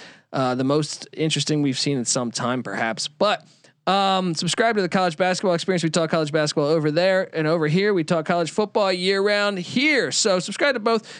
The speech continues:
me, Patty C, N C Nick. We're over, uh, we're over five hundred handicapping every single Division One college football and college basketball game for the past four years. We've never had a losing season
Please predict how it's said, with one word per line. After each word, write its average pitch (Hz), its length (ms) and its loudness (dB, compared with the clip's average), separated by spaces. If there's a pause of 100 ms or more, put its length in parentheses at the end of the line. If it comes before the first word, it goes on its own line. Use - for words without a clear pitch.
me, 233 220 2
Patty 202 260 0
C, 214 160 0
N 208 80 2
C 202 100 0
Nick. 196 200 0
We're 185 80 2
over, 160 200 0 (520)
uh, 147 360 2
we're 190 120 0
over 196 160 0
five 190 260 2
hundred 160 360 0 (260)
handicapping 165 760 -2
every 185 320 -2
single 175 320 0
Division 139 400 0
One 139 200 0
college 139 300 0
football 135 360 -2
and 123 80 -4
college 135 280 -2
basketball 139 360 -2
game 123 160 -4
for 131 80 -2
the 113 80 -4
past 143 260 -2
four 143 160 0
years. 151 320 0
We've 160 140 0
never 196 360 2
had 196 220 0
a 190 60 0
losing 202 340 2
season 214 500 2